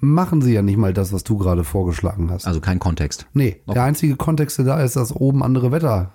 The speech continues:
Speaker 2: Mhm.
Speaker 1: äh, äh,
Speaker 2: Mhm.
Speaker 1: Daten anzeigen. Ganz ehrlich, das brauche ich da nicht. Aber wie gesagt, es fehlt halt jegliche Grundinformation, was wollt ihr damit?
Speaker 2: Mhm.
Speaker 1: Und wenn ich aber auf eine Seite gehe, wo ich eben sowas wie, äh, die, die lokalen Geschäfte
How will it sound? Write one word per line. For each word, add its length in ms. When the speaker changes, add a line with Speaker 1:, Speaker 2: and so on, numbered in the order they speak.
Speaker 2:
Mhm. 80
Speaker 1:
äh, 200
äh, 400
Speaker 2:
Mhm. 80
Speaker 1:
Daten 320
anzeigen. 500
Ganz 180
ehrlich, 220
das 140
brauche 260
ich 60
da 120
nicht. 200
Aber 160
wie 60
gesagt, 240
es 80
fehlt 240
halt 280
jegliche 520
Grundinformation, 1120
was 180
wollt 200
ihr 60
damit? 320
Speaker 2:
Mhm. 100
Speaker 1:
Und 60
wenn 120
ich 80
aber 120
auf 100
eine 120
Seite 240
gehe, 420
wo 160
ich 180
eben 220
sowas 300
wie, 260
äh, 180
die, 220
die 300
lokalen 800
Geschäfte 580